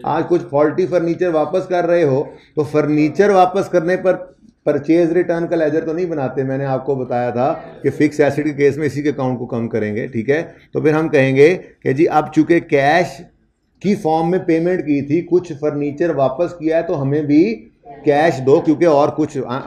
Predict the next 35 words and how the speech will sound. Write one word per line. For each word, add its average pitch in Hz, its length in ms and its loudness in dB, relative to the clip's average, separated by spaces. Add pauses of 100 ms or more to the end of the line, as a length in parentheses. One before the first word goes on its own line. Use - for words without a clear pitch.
(160)
मैंने 131 340 -4
कहा 160 180 0
था 185 220 -2
unless 170 280 2
stated 147 300 0
otherwise, 120 480 0
अगर 139 240 -2 (180)
सवाल 123 300 0
में 180 80 -2
कुछ 165 160 0
और 165 160 2
लिखा 151 280 0
होता 185 160 -2
तो 202 120 2
ठीक, 151 420 0 (260)
नहीं 151 140 0
लिखा 185 260 2
हुआ 196 260 4 (300)
तो 131 60 -4
जिस 135 300 -8
mode 139 240 2
में 151 120 -4
पहले 143 260 0
transaction 131 440 -4
हुई 123 160 -4
है 147 60 0
उसी 139 260 -2
mode 113 300 -4
के 117 60 -4
अंदर 113 200 -4
return 101 360 -8
भी 92 140 -12
होगी। 85 320 -14
ठीक 131 140 -4
है, 170 260 -4